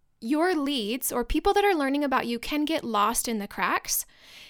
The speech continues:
if you are not able to capture their attention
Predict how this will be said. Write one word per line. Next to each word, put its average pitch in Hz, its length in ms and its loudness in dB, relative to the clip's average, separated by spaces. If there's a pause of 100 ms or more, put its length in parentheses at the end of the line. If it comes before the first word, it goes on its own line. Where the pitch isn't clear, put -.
(200)
if 277 580 2
you 240 540 0
are 233 180 4
not 247 440 0
able 240 240 -2
to 220 120 -4
capture - 560 -4
their 294 180 0
attention 262 600 -2